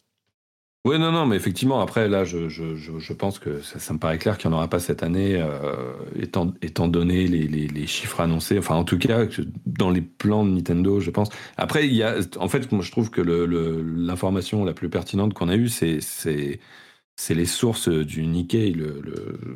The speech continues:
journaliste, euh, le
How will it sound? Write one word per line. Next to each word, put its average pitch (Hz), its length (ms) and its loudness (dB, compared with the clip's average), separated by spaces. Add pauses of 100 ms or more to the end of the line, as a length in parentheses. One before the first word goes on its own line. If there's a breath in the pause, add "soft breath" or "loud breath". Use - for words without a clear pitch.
journaliste, 87 560 -4 (1160)
euh, 73 500 -8
le 76 440 -4